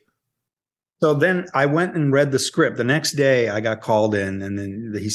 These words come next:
they said, "We're gonna let you read the script, uh, in the office, and then we're gonna take it back from you." I was like, "Okay." And the script was p-, printed on dark red paper,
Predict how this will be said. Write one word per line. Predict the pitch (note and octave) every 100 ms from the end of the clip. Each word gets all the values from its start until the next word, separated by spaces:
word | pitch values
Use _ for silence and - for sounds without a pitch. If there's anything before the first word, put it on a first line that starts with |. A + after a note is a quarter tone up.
| -
they | G#2+
said, | G#2+ A2 G#2 A2
"We're |
gonna | A#2 C3
let | D3+ D#3+
you | D#3
read | D3
the | C3
script, | - C3+ A#2 A2+ - _ _ _ _ _ _ _ -
uh, | G#2 G#2+ G#2 G2+ G2+ -
in | C3 A#2+
the | A#2
office, | A2 G#2 A2 G2 - -
and | A#2+
then | G#2
we're | G#2+
gonna | G#2 G#2
take | - C3+ A#2
it | G2+
back | B2 G#2+ -
from | - A2 F#2+
you." | F2+ F2 G#2 -
I |
was | A2
like, | G#2+
"Okay." | A2+ A#2 G2+ F#2+ G2 _ _ _ _ _ _ _ -
And | C#3 C#3+
the |
script | - - G3+ G3+
was | F#3+ D#3
p-, | - -
printed | F3 - E3+ F3 B2+ G#2+
on | - A#2+ A2+
dark | A#2 B2 C#3
red | A#2+ A2+ A#2+ -
paper, | A#2 A2 G2+ -